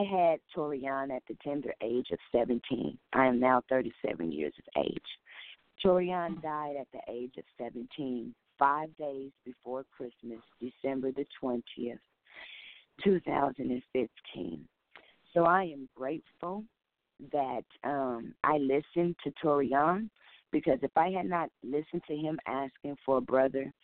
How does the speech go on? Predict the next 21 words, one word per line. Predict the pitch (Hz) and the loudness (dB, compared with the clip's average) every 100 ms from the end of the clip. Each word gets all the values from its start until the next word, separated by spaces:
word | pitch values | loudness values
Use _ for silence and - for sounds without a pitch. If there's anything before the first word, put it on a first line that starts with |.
| - - | -18 0
I | - | 2
would | 143 98 | 2 2
not | 131 135 - | 2 2 0
have | 147 131 127 127 131 _ _ _ _ | -4 -4 -4 -6 -12 _ _ _ _
Amir | 147 151 143 143 139 135 135 - | -2 0 0 2 2 0 -2 -4
and | 127 120 117 113 - - | -2 -2 -2 -4 0 2
I | 123 127 - - | 4 4 2 -6
would | 131 101 | -2 2
not | 127 - | 4 4
have | 139 113 117 | 2 0 2
Zaire. | 117 110 110 143 147 147 _ _ - _ _ | 2 2 2 2 2 -2 _ _ -20 _ _
And | 147 147 143 | 4 4 4
now | 143 147 147 151 | 2 2 2 0
Amir | 135 139 143 143 143 139 - | -2 -4 -4 -2 -4 -6 -6
and | 139 143 | -8 -6
Zaire | 131 131 131 131 | -4 -2 -2 -2
both | 131 127 131 | -2 0 -2
have | 147 131 127 123 _ | -2 -2 -2 -2 _
the, | 127 120 | -2 0
um, | 127 120 113 107 - _ _ _ | 2 0 -2 -6 -16 _ _ _
the, | 131 | -4